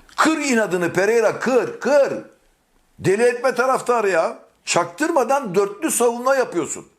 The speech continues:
Söylemekten korkuyorsun. Koy adını o zaman.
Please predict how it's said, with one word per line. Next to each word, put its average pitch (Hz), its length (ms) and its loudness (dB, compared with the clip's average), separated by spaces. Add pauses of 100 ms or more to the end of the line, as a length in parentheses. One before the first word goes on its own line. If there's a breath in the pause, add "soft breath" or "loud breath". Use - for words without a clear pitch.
Söylemekten 233 880 0
korkuyorsun. 247 800 0 (200)
Koy 311 220 4
adını 311 260 2
o 262 80 2
zaman. 247 300 -2